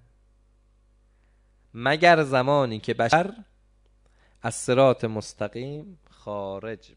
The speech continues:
بشه، ظلم کنه، تعدی کنه، زیاده خواه بشه. پس سنت خدا، خیال نکنید فقط در مورد بنی اسرائیل.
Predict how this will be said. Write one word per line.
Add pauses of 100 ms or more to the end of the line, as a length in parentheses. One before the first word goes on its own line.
(100)
بشه، (460)
ظلم
کنه، (140)
تعدی
کنه،
زیاده
خواه
بشه. (480)
پس
سنت
خدا، (240)
خیال
نکنید
فقط
در
مورد
بنی
اسرائیل.